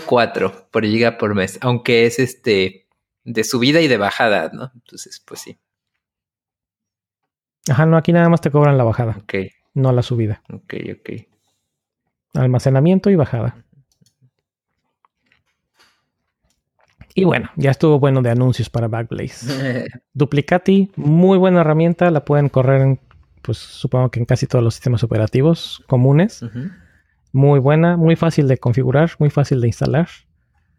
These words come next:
Speaker 2: y muy fácil de usar. También utiliza muy pocos recursos. ¿Qué más? ¿Qué más? Pues ya. La verdad, utilicen backups, hagan sus backups. Si no saben cómo hacer backups,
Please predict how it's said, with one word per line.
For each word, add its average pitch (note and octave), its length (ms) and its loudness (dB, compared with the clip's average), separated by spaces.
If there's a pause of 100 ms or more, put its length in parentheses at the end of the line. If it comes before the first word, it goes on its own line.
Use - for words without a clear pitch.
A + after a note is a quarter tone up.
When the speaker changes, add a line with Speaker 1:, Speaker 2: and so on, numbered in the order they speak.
(360)
Speaker 2:
y A#2 520 0
muy A#2+ 180 2
fácil A#2+ 280 -2
de A2 60 -4
usar. B2 300 -6
También C3 280 0
utiliza B2 320 -2
muy D3+ 280 4
pocos C3 300 0
recursos. A#2+ 600 -8 (4000)
¿Qué - 100 -8
más? A#2 240 -6
¿Qué C3 100 -10
más? - 500 -12
Pues A2+ 120 -8
ya. G#3 180 -4 (720)
La C3 200 -4
verdad, B2+ 420 -2 (440)
utilicen D3 760 2
backups, D3 760 -2
hagan C#3 200 2
sus B2+ 160 -6
backups. - 680 -6
Si C3+ 160 0
no C#3 80 4
saben C3+ 280 0
cómo C3+ 180 0
hacer C3+ 160 0
backups, - 600 -2